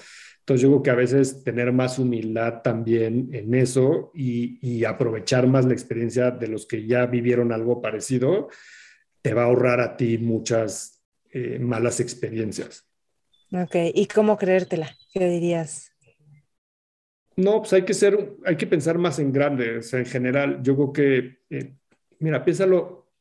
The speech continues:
Speaker 1: el, el, el típico, el, el mundial, la selección de México, ¿no? O sea, como que siento que contra otros países sí nos ganan en ese mindset de que no sabemos que somos posibles campeones y que lo podemos lograr.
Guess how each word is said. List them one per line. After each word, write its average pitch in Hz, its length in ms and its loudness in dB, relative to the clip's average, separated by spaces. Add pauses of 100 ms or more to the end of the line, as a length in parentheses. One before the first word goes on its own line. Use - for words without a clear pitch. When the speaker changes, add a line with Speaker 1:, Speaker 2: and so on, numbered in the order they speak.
(200)
Speaker 1:
el, 135 480 -4
el, 127 400 -2
el 131 400 -4 (840)
típico, 185 540 0
el, 143 260 -2
el 127 140 0
mundial, 151 720 6
la 123 140 -6
selección 123 440 2
de 139 80 2
México, 123 500 -4
¿no? 147 120 -2 (100)
O - 40 -20 (480)
sea, 135 120 0
como 139 200 2
que 135 100 0
siento 156 480 4
que 143 240 2
contra 123 320 0
otros 147 280 2
países 127 760 -2
sí - 240 0
nos 151 260 2
ganan 127 560 -2
en 131 200 0
ese 131 200 0
mindset 127 840 2
de 120 260 -4
que 123 400 0
no 127 260 4
sabemos 135 760 2
que - 100 -4
somos 131 360 0
posibles 127 500 -2
campeones 117 520 -4
y 117 60 -12
que 117 120 -6
lo 110 180 -6
podemos 120 360 -2
lograr. 113 500 -2